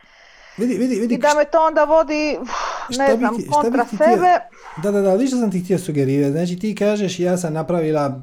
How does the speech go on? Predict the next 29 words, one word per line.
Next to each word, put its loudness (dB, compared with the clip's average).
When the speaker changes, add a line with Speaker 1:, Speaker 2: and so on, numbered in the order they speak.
Speaker 1:
tečaj, -2
e, -2
koji 0
je 2
bio 2
tehnički -6
bez -8
veze -2
i -8
Speaker 2:
Da. -2
Speaker 1:
to 2
je 4
moj 4
odušak. -2
Nije 0
to -2
tvoj 0
odušak, 0
to -2
je 0
možda -2
tvoj -6
put. -10
Speaker 2:
Pa 0
razmišljala 0
sam -6
o -12
tome, -2
evo, 2